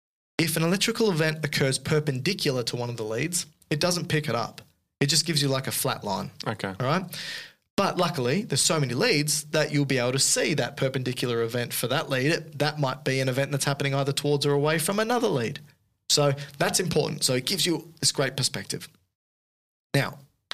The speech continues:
Speaker 1: we say it's picking up electrical events. The question is, what are these electrical events?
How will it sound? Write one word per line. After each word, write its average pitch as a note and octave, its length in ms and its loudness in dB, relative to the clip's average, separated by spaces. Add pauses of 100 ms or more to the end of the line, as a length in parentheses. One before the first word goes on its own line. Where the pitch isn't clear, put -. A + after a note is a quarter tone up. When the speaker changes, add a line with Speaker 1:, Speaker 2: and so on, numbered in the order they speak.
(240)
Speaker 1:
we G#3 200 4
say F3 240 4
it's D#3 100 0
picking D3+ 340 0
up C#3 160 0
electrical B2+ 540 0
events. A2 400 -2 (180)
The B2 80 0
question C3 360 0
is, A2+ 140 -2
what A#2+ 240 -2
are B2 40 2
these A2+ 260 -2
electrical A2+ 560 -4
events? A2 480 -2